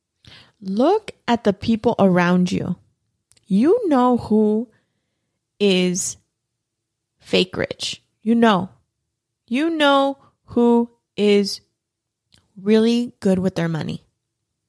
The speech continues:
Look at their behavior. Look at what they do.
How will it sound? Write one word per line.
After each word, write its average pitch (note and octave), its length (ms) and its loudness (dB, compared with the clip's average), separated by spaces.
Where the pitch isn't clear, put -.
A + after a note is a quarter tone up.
Look A#3+ 480 2
at A#3 160 -4
their A3 140 4
behavior. G#3 720 -2
Look A3 200 0
at C#4+ 120 2
what A3+ 120 2
they G3+ 140 4
do. G3 440 2